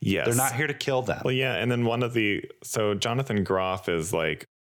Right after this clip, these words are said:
Speaker 1: his costume is he's in a robe. And so
Speaker 2: Yeah, his costume is
Speaker 1: <laughs>
Speaker 2: robe.
Speaker 1: His costume is robe. And, like, uh,
Speaker 2: <laughs>
Speaker 1: he's, uh, he's, like, more of the one that's kind of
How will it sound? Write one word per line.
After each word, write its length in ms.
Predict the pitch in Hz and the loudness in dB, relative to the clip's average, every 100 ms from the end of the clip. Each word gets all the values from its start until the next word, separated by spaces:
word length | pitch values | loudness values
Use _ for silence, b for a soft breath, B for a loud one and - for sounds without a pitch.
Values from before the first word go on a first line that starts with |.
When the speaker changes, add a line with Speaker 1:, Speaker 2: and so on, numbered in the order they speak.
| _ | _
Speaker 1:
his 680 | 110 101 - - 104 98 87 | -4 -4 -6 -2 0 0 -2
costume 560 | - 90 87 - 85 80 | -2 -4 -2 -2 0 0
is 260 | 78 76 | -2 -4
he's 240 | - 85 78 | -4 -2 -2
in 120 | 82 | -2
a 100 | 80 | 0
robe. 440 | 80 73 76 98 - - _ _ _ _ _ - | 0 2 0 -2 -6 -20 _ _ _ _ _ -4
And 160 | 92 | -2
so 300 | 82 92 87 90 | 0 0 2 2
Speaker 2:
Yeah, 240 | 92 85 - 123 | 0 -4 -6 -4
his 100 | 117 | -2
costume 460 | 131 110 - 113 | 0 0 2 2
is 160 | 113 104 | 2 2
Speaker 1:
<laughs> 0 | |
Speaker 2:
robe. 260 | 82 82 | 4 4
Speaker 1:
His 140 | 135 131 | 2 0
costume 500 | - 113 101 123 113 | -2 -2 -2 0 0
is 240 | 127 131 | 0 -2
robe. 400 | 85 76 85 135 - _ B B B B 135 | -2 -2 -2 -2 -6 _ B B B B -2
And, 180 | 135 127 | 2 2
like, 180 | 123 | 2
uh, 460 | 123 120 113 101 - | 2 4 2 2 0
Speaker 2:
<laughs> 0 | 123 | 0
Speaker 1:
he's, 360 | 127 120 117 117 | 2 2 2 2
uh, 360 | 107 101 98 - b b _ _ _ | 2 2 -2 -8 b b _ _ _
he's, 240 | 135 127 | -2 0
like, 160 | 131 120 | 0 2
more 300 | 107 107 104 | 2 2 2
of 140 | 98 | 0
the 140 | 98 95 | 2 2
one 280 | 95 92 92 | 2 2 0
that's 240 | 87 - | -2 -4
kind 260 | - 92 87 | -2 -2 0
of 220 | 85 | -2